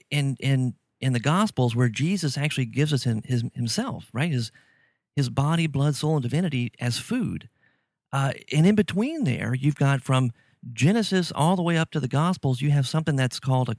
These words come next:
a covenant meal. And these covenants that God made with his people all throughout salvation history always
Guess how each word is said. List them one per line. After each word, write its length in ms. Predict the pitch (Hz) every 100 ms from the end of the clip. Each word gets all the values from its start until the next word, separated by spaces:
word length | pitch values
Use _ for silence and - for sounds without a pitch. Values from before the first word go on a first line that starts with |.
| -
a 140 | 104 -
covenant 360 | - 165 151 120
meal. 480 | 127 160 127 95 - _ _ _
And 140 | 117 135
these 140 | 139
covenants 500 | - 190 226 180 120
that 140 | 98
God 280 | 80 127 131
made 180 | 131 139
with 100 | 123
his 100 | 107
people 500 | - 185 - 113 107 _ _ _ _
all 260 | 139 175 190
throughout 320 | 190 165 143
salvation 480 | - 139 131 131 123
history 460 | 120 196 - 120 110 _ _ _ _
always 640 | 160 226 294 180 117 110 -